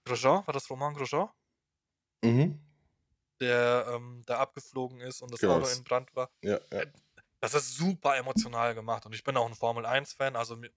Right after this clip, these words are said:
Speaker 1: das hat mir schon gefallen. Aber jetzt wirklich mich hinsetzen und irgendwas durchgucken,
Speaker 2: Okay.
Speaker 1: ähm, weiß
Speaker 2: Also
Speaker 1: ich nicht, wann's das
Speaker 2: ich hab
Speaker 1: letzte
Speaker 2: grad,
Speaker 1: Mal war.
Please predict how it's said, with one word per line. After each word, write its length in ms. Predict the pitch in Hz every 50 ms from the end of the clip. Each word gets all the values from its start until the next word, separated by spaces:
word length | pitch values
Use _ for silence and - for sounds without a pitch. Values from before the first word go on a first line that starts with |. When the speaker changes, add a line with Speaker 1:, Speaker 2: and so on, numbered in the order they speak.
| _ _ _ _ _ _
Speaker 1:
das 140 | - 120 -
hat 120 | 127 - _
mir 60 | 117
schon 180 | - - 131 135
gefallen. 300 | 135 - - 131 131 - _ - - - - _ _ _
Aber 200 | 131 131 127 135
jetzt 420 | 135 135 139 - - 131 123 123
wirklich 480 | 135 160 185 208 196 190 175 165 - -
mich 160 | 131 120 -
hinsetzen 480 | - - 160 160 156 151 143 - - 131
und 120 | 123 - -
irgendwas 360 | 120 123 127 117 117 107 -
durchgucken, 580 | _ 131 131 127 - _ 117 110 _ _ 113 - _ _ _ _ _ _ _ _ _ _ _ _ _ _ _ -
Speaker 2:
Okay. 260 | - 107 - 87 85
Speaker 1:
ähm, 200 | - - - - _ _ _ _ _ _ _ _ -
weiß 180 | 98 92 98
Speaker 2:
Also 20 | 101
Speaker 1:
ich 100 | - -
nicht, 160 | 110 - -
wann's 160 | - 104 - -
das 100 | - -
Speaker 2:
ich 80 | - -
hab 80 | 131
Speaker 1:
letzte 0 |
Speaker 2:
grad, 280 | - 131 131 131 - -
Speaker 1:
Mal 0 |
war. 180 | 107 107 107